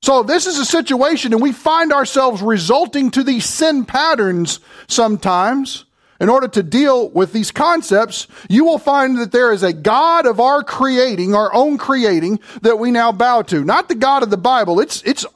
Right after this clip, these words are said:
it's hard to be honest with the God of the Bible. Why? Because he's so honest with us. Exposure to him exposes our inadequacy. And so we like to say things like, "Well, I don't think that God would work like that.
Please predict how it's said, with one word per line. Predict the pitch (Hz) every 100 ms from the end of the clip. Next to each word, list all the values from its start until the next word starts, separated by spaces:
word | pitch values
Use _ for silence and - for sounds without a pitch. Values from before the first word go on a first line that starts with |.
| _ -
it's | 226
hard | - - 277 330 294
to |
be | 277 294
honest | 285 262 240
with | 240 233
the | 233
God | 208 226 233
of |
the | 220
Bible. | 214 262 220 160
Why? | 147 185 240
Because | 220 196 185
he's | 247 220
so | 254 214
honest | 180 202 185 -
with | 170 170
us. | 156 139 127 - - - - _ _ _ _ _ _ _ _ _ _ _
Exposure | 220 220 - - 262 294 240 254
to | 254 196
him | 214 240 196 202
exposes | 202 208 - - 247 269 190 208 190
our | 190 214
inadequacy. | 202 214 214 240 180 - 120 - - 110 _ _ _ _ _ _ _ _ _ _ _ _ -
And | 202
so | - 247
we | 233
like | 262 247
to | 233
say | 240 247
things | 233 214 202
like, | 185
"Well, | 196 233
I | 254
don't | 226
think | - 208
that | 202 165
God | 175 165
would | 143
work | 139 147 139
like | 151 139 -
that. | 175 277